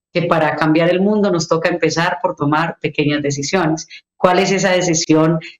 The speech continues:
que hace falta en nuestra vida para ir cambiando nuestro mundo? A veces de una pequeña decisión depende cambiar nuestro futuro.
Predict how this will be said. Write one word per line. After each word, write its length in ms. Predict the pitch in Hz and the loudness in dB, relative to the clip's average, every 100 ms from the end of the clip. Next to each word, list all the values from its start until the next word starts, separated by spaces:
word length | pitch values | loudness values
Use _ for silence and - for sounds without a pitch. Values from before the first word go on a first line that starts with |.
| _ | _
que 160 | - 160 | 0 2
hace 220 | 165 185 | 2 0
falta 380 | 170 185 160 170 | 0 0 0 0
en 80 | 151 | 0
nuestra 300 | 143 151 151 | -2 0 2
vida 460 | 156 170 170 170 _ | 2 2 -2 -8 _
para 200 | 143 143 | -2 2
ir 200 | 160 190 | 2 2
cambiando 460 | 185 180 170 160 165 | 0 0 2 2 2
nuestro 280 | 156 - 156 | 0 0 0
mundo? 380 | 220 185 151 - _ - | 0 0 -2 -6 _ -2
A 100 | 165 | 2
veces 360 | 175 180 214 208 | 2 2 0 2
de 120 | 175 | 2
una 180 | 185 190 | 2 0
pequeña 340 | 196 175 170 | 0 2 2
decisión 540 | 185 190 185 - 160 156 | 0 0 -2 0 2 2
depende 420 | 180 190 175 180 | 2 2 2 2
cambiar 360 | 170 151 147 151 | 0 0 2 0
nuestro 300 | 165 170 165 | 0 -2 -6
futuro. 460 | - 196 180 151 | -4 0 0 0